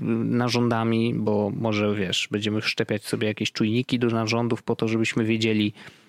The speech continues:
co się dzieje z naszym ciałem, czy wszystko jest w porządku i tak dalej. E, żeby, wiesz, nasz lekarz mógł mieć podgląd po prostu, mm, na, na to, jak nasze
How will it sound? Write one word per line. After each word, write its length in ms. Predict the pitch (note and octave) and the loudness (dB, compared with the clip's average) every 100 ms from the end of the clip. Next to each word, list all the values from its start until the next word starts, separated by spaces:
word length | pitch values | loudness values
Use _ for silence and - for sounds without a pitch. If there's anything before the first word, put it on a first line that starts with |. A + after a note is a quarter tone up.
| - _ | -20 _
co 120 | - | -2
się 160 | - A2 | 0 2
dzieje 300 | A2 G#2+ G#2+ | 2 2 2
z 80 | |
naszym 540 | A2 G#2+ - G#2+ G#2+ A#2+ - _ | 0 0 0 0 0 -4 -12 _
ciałem, 440 | - A2+ G#2+ G#2 G#2 | -4 0 2 2 0
czy 120 | - | -2
wszystko 260 | - - A2+ | -2 -2 -2
jest 100 | - | -2
w 40 | |
porządku 480 | A#2+ A2 G#2+ - A2 | 0 2 0 -2 -6
i 40 | |
tak 160 | - G#2 | -6 -4
dalej. 360 | G#2+ G#2+ G#2+ - - - - - - - | -4 -2 -4 -6 -20 -18 -16 -16 -18 -4
E, 400 | A#2 G#2 G#2 G2+ A#2+ G#2+ | -2 0 0 -2 -2 -2
żeby, 240 | A2+ G#2+ | 0 0
wiesz, 300 | G#2 G#2 - | 0 0 0
nasz 220 | A2 G#2 A2 | 0 0 0
lekarz 340 | A2 A2 - | 0 -2 -2
mógł 260 | A2+ - A2+ | -4 -4 -4
mieć 200 | G#2+ - | -4 -2
podgląd 600 | A#2 A2+ A#2 A2 - - _ _ _ _ _ _ | -2 0 0 -2 -4 -14 _ _ _ _ _ _
po 100 | A2+ | -4
prostu, 640 | B2+ A2 - G#2+ G#2+ G#2 - _ _ _ | -2 -2 0 0 0 -2 -8 _ _ _
mm, 840 | A#2 A2+ G#2+ A2+ B2 A#2 A#2 A#2 A#2 | -8 -4 -2 -2 -2 -2 -2 0 0
na, 160 | A2 | 0
na 180 | A2 A2 | 0 0
to, 120 | - | 0
jak 240 | G#2+ A2 A2+ | 0 0 -2
nasze 340 | G#2+ - G#2+ | 0 0 2